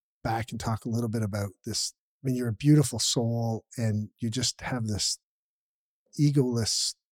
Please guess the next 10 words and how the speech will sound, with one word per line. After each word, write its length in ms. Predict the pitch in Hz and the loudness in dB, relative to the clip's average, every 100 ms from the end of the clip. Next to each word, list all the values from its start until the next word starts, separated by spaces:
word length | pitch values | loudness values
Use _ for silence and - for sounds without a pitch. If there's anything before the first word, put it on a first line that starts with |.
| _ | _
you 100 | 175 | -6
know, 120 | 113 107 | -2 -2
approach 600 | - - 127 120 - - | -2 -2 -2 -2 -4 -4
to 300 | - 113 104 | -2 -2 -4
things, 540 | - - 120 120 110 | -6 -4 -2 -2 -4
and 200 | 107 104 - _ _ - | -4 -6 -12 _ _ -8
it's 160 | 139 | -4
real 200 | 123 135 | 0 0
genuine. 840 | 120 123 120 123 120 123 120 117 113 _ _ | 0 0 0 0 -2 0 0 0 -2 _ _
It's 280 | - - | -6 -6